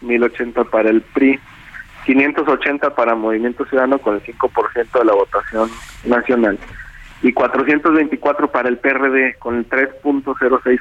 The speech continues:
por ciento de la votación nacional. Por supuesto que los partidos de oposición van a votar en contra porque no quieren perder estas partidas multimillonarias, más los recursos que van a recibir a nivel estatal. Ahora, el problema es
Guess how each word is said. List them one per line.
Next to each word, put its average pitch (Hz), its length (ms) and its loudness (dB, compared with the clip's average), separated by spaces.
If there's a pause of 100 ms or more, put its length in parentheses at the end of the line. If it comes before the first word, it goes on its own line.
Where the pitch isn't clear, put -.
por 117 200 -2
ciento 123 320 -2
de 110 60 4
la 101 80 2
votación 113 560 -2 (540)
nacional. 123 500 2 (600)
Por 139 180 0
supuesto 147 340 0
que 151 80 2
los 143 140 -2
partidos 143 360 0
de 143 60 4
oposición 143 760 0 (260)
van 120 200 0
a 127 60 2
votar 120 320 0
en 127 140 -2
contra 139 380 0
porque 113 260 -4
no 110 100 2
quieren 117 260 2
perder 107 320 2
estas 117 260 -2
partidas 110 460 0
multimillonarias, 123 840 2
más 147 280 0
los 170 140 0
recursos 135 480 -6
que 120 60 -6
van 113 160 0
a 123 40 0
recibir 113 460 0 (560)
a 110 120 2
nivel 104 520 4 (220)
estatal. - 540 -2 (360)
Ahora, 135 280 0
el 131 120 0
problema 165 500 2
es 147 120 -4